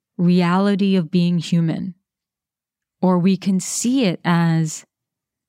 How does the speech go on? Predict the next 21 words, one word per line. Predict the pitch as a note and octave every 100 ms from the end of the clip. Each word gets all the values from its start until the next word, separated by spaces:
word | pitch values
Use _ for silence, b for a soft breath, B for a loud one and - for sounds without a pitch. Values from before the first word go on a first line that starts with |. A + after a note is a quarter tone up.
| _ _ -
the | D#3 F#3+
thing | F#3+ - - G#3+ F#3 E3 F3+
that | G3 F3 F3+ E3+
is | F3+ D#3+ -
meant | E3+ F3 F3+ F#3 F#3+ F#3 - _ _ -
to | - F3+ D#3+ D#3 D#3 D#3+ _ _ _ _ _ _ _ _ _ _ _ -
push | - F3+ -
us | F#3 -
further | - - E3+ E3+ E3+ F3+
along | F#3 E3 D3+ D3 D3 D3+ - _ _ _
in | F#3 E3
our | D#3+ D#3 - _ _ _ -
maturing | D#3 D3+ - F3 E3+ F3 E3+ E3+ F3+ _ _ _ _ -
and | E3+ D#3
personal | - D#3+ - E3 E3
evolution. | D3+ D3 C3+ - - F3+ D#3+ _ _ _ _ _ _ _ _ -
We | F#3+
have | D#3+ - G3+ G#3
a | A#3+
choice. | - B3 F#3 - - _ _ _ _ _ _ _ _ _ _ -
We | G3